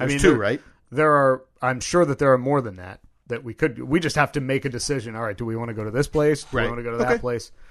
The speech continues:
Speaker 1: Easy
Speaker 2: So,
Speaker 1: enough.
Speaker 2: but that is happening on, uh, Friday, April seventh, the week before the Wilkes-Barre, P A show.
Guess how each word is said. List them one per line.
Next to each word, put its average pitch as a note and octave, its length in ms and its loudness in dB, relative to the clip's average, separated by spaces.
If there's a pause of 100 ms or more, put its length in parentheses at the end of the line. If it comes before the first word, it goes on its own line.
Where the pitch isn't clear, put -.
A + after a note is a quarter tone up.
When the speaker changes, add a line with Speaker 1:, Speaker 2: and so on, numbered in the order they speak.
Speaker 1:
Easy E3+ 220 -2
Speaker 2:
So, B2+ 160 4
Speaker 1:
enough. G2 80 -8 (140)
Speaker 2:
but C3+ 120 -2
that D#3 260 2
is D#3 200 2
happening B2+ 580 -4 (120)
on, A2 440 -10 (560)
uh, G2+ 160 -14
Friday, B2 380 -2
April A#2 260 -12
seventh, D#3+ 400 -2
the B2 80 -6
week B2 260 -6
before - 220 -6
the A2 80 -4
Wilkes-Barre, G#2 480 -12
P G2 160 -16
A F2+ 140 -20
show. - 240 -20